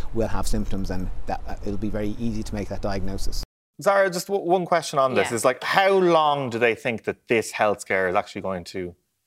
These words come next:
Speaker 2: continue on for?
Speaker 3: Yeah, so it's interesting. Killian was kind of saying today that he doesn't actually think it will drag on for too long. He thinks that, you know, the incubation period is around twenty-one days, that the cases we're seeing now are people who would have become infected in the last couple of weeks. He thinks that,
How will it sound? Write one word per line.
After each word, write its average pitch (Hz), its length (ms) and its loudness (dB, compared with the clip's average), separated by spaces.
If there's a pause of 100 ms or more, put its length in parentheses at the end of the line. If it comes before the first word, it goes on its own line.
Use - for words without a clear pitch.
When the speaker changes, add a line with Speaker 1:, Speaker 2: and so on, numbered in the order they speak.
(180)
Speaker 2:
continue 92 420 -8
on 90 180 -4
for? - 320 -16
Speaker 3:
Yeah, 285 160 -2
so 269 100 -2
it's 247 80 -6
interesting. 254 400 0
Killian 277 260 0
was 247 100 0
kind 180 180 0
of 175 40 -6
saying 165 200 0
today 165 220 0
that 165 80 -8
he 165 60 -4
doesn't 180 220 -4
actually 160 320 -4
think 156 320 -6
it 160 140 -2
will 156 100 0
drag 156 260 -2
on 170 220 -2
for 175 100 -8
too 160 200 -6
long. 151 180 0
He 160 80 -6
thinks 156 280 -6
that, 147 200 -4
you 170 60 -6
know, 156 160 -2
the 165 80 -4
incubation 165 360 -4
period 160 240 -4
is 156 120 -4
around 151 180 -2
twenty-one 156 460 -6
days, 156 380 -2
that 147 240 -6
the 165 60 -6
cases 160 360 -4
we're 147 100 -4
seeing 156 300 -6
now 151 140 -2
are 151 100 0
people 160 240 -8
who 160 100 -2
would 160 140 -4
have 151 80 -8
become 156 200 -6
infected 151 460 -6
in 151 60 -6
the 156 60 -4
last 151 200 -2
couple 156 220 -8
of 156 80 -8
weeks. 175 260 -6
He 170 100 -8
thinks 151 260 -10
that, 151 200 -2